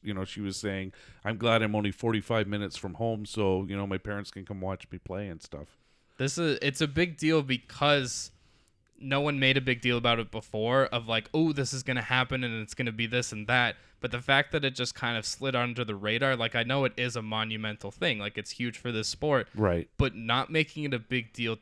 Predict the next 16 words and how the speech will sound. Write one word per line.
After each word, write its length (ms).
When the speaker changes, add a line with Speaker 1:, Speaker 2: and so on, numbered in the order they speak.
Speaker 2:
at 100
least 260
to 100
me, 200
maybe 360
makes 320
it 100
feel 200
a 40
little 140
bit 160
better 220
because 600
we're 100
not 200
saying, 220